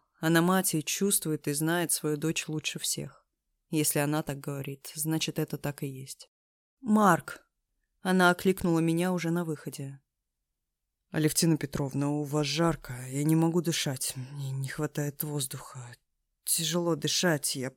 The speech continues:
пожалуй, пойду". Не хотел и не мог больше ничего говорить. Глаза горели, и я еле сдерживался, чтобы прямо тут перед ней не разрыдаться, потому что это было очень больно. Эти два дня прошли словно в аду.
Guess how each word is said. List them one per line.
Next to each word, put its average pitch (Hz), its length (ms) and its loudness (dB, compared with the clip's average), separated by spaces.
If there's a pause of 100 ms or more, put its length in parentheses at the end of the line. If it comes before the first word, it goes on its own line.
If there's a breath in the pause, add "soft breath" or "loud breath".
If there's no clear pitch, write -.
(120)
пожалуй, 151 420 -4
пойду". 151 520 -2 (1000)
Не 165 140 0
хотел 160 400 0
и 151 40 2
не 151 120 0
мог 151 220 -2
больше 147 300 -4
ничего 147 320 -6
говорить. 147 580 -10 (300)
Глаза 165 380 0
горели, 156 420 -2
и 151 100 -4
я 156 200 -4
еле 170 320 -2
сдерживался, 156 680 -4
чтобы 151 320 -6
прямо 151 320 -4
тут 196 340 -2
перед 135 300 -4
ней 160 180 -2
не 147 160 -2
разрыдаться, 156 800 -6 (220)
потому 160 240 -4
что - 180 -4
это 151 140 -4
было 151 360 -6 (120)
очень 156 460 -6
больно. 135 600 -10 (760)
Эти 165 260 2
два 156 200 4
дня 175 180 2
прошли 160 360 -2
словно 160 400 0
в 151 80 -6
аду. 139 400 -8